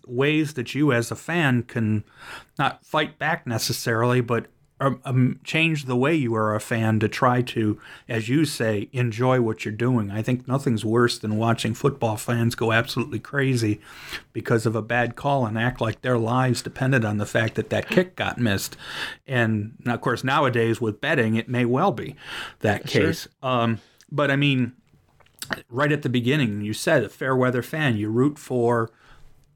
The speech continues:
Speaker 1: any team you want. You don't have to root for the home team. Where in a situation like me where I don't even live next, I mean, I'm probably closest to, uh, uh, Pittsburgh is, and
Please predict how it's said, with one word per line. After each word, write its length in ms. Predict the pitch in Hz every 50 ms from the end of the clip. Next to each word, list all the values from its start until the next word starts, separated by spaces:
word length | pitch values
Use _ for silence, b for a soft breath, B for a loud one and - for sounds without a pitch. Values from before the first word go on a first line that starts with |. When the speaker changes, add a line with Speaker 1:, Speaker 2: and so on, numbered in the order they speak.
| _ _ -
Speaker 1:
any 200 | 131 147 156 147
team 280 | - - 156 147 147
you 120 | 147 139 135
want. 340 | 135 165 196 151 117 - -
You 80 | 113
don't 200 | 120 143 147 127
have 200 | 131 147 147 147
to 100 | - 139
root 320 | 120 127 143 156 - - -
for 200 | _ - 123 117
the 120 | 113 113 107
home 300 | 117 123 113 110 110 110
team. 300 | - - 117 107 107 104
Where 200 | 107 110 110 107
in 120 | 107 101
a 100 | 110 101 - _ _
situation 680 | - - - 139 - - 120 120 120 120 117 - - 113
like 220 | 110 110 110 -
me 160 | 123 127 147 143
where 160 | 123 110 110
I 80 | 110
don't 160 | 110 117 117 117
even 280 | 113 110 110 104 107
live 220 | 117 151 180 165 127
next, 260 | 110 107 110 - B B B B B B B
I 60 | 127
mean, 80 | 131 127
I'm 100 | 113 -
probably 400 | - 160 143 151 135 123 123 120
closest 680 | 123 - - 143 156 160 151 - 127 113 - - - -
to, 520 | - 117 117 110 110 110 107 107 110 - -
uh, 500 | 113 110 107 107 104 104 104 101 101 101 B B B B B B B B B B B B B B _ _ -
uh, 160 | 113 120 107
Pittsburgh 720 | - - - 190 202 202 - - 185 175 180 180 175 170 -
is, 280 | 143 135 131 131 127 127
and 480 | 151 147 131 127 120 120 113 113 113